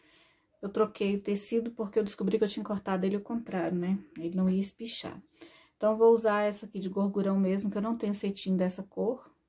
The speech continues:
Vou ver se ela vai dar a largura aqui. Vai dar a conta certinha. Deixa eu vou acertar ela aqui. Acho que eu vou tirar aqui uma,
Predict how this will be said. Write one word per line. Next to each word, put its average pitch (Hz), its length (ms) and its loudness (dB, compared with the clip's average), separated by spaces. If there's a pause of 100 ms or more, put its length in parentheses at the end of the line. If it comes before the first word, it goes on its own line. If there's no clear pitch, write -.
(760)
Vou 180 100 -8
ver 175 40 -4
se 180 100 -6
ela 185 140 0
vai 185 180 -2
dar 180 140 -2
a 180 60 0
largura 180 520 -2
aqui. 208 460 -6 (1500)
Vai 156 140 -6
dar 170 140 0
a 180 40 -6
conta 196 320 -4
certinha. 214 760 0
Deixa - 240 -14
eu - 20 -14
vou 214 120 -6
acertar 208 500 -6
ela 185 200 0
aqui. 220 320 -10 (1400)
Acho - 140 -20
que - 80 -8
eu 185 40 -4
vou 185 120 -2
tirar 185 340 -6
aqui 180 180 -8
uma, 185 400 0